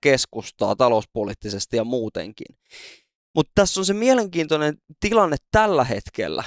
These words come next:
että nyt Lindman taas löytää itsensä tän niinku änkyröimmistä änkyrimmän A Y-liikkeen niinku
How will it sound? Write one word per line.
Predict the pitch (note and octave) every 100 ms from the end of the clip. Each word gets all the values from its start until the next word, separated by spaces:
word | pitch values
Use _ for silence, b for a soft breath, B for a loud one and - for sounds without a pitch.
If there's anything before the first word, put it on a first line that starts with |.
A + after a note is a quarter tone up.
| -
että | - C#3 D3+
nyt | F3+ G#3 - - _ _
Lindman | - F3 A3+ G3 F3 C#3
taas | C#3+ C#3 E3
löytää | F#3 G3 - D3+ D#3
itsensä | G3+ - E3+ C#3 A#2+ B2+ A#2+ - _ _
tän | - D#3
niinku | D3+ D3 D#3 - _ E3+
änkyröimmistä | A3 A3 - E3 D3 C3+ C3 B2 - D3
änkyrimmän | F3+ G3 E3+ D3 C3 B2+ B2+ C#3 -
A | G#3 A#3+ G#3
Y-liikkeen | D3 C3 A#2+ A#2 A2 _ - A2 A2 G2+ - _ _ _ _ B2+
niinku | B2